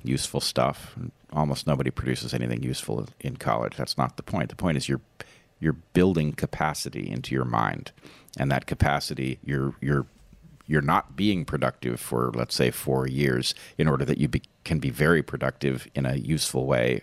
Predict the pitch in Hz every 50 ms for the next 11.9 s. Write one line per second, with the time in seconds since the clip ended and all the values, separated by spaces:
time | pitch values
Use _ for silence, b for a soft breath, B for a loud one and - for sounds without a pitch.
0 | - - 67 71 69 67 64 67 - 73 95 113 78 57 - - B B B B
1 | B B B B B B B B B B - 92 80 76 73 - - _ - -
2 | 101 - - - 101 92 85 82 82 78 76 76 78 78 76 67 69 - - 73
3 | 73 78 71 - - - 80 73 - 76 64 73 78 101 - - 82 - - 57
4 | 52 - - - - - - 76 67 67 69 69 78 80 71 65 64 64 - -
5 | 65 64 - - - - - 67 65 69 69 62 60 50 - 92 92 82 71 71
6 | 73 - - - B B B B B B B - 67 69 67 64 65 64 - -
7 | _ - - - 62 73 78 76 69 65 69 67 - - - - - - - -
8 | - - - - - - - - - - 135 131 123 - - - - 71 65 -
9 | - 65 65 64 - B B B B B B B B B B 76 73 71 73 71
10 | 71 71 71 69 - - _ _ _ _ - 90 87 82 78 76 73 73 73 71
11 | 73 69 - - _ _ _ _ _ _ _ _ _ _ - 78 85 82